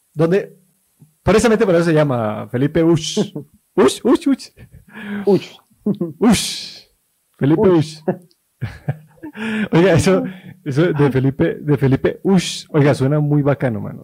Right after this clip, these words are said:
Speaker 1: Tiene una marcota.
Speaker 2: Gracias.
Speaker 1: Tiene una
Speaker 2: John,
Speaker 1: marcota.
Speaker 2: buen día.
Speaker 1: Buenos días, Felipe.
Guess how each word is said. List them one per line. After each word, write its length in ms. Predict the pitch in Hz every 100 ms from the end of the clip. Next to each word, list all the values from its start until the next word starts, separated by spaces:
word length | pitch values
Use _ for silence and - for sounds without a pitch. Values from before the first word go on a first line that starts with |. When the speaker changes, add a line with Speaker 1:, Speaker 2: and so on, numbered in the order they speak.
| 135
Speaker 1:
Tiene 140 | 139
una 100 | 135
marcota. 480 | 135 113 123 113 - _ _ _ _ _ _ _ _ _ _ -
Speaker 2:
Gracias. 520 | 127 120 110 123 - _ _ _
Speaker 1:
Tiene 240 | - 139 147
una 40 |
Speaker 2:
John, 260 | 131 135 131
Speaker 1:
marcota. 220 | 123 -
Speaker 2:
buen 160 | 131
día. 360 | 139 147 139 - _ _ _
Speaker 1:
Buenos 220 | 131 135
días, 560 | 143 175 175 143 - -
Felipe. 420 | 135 135 135 101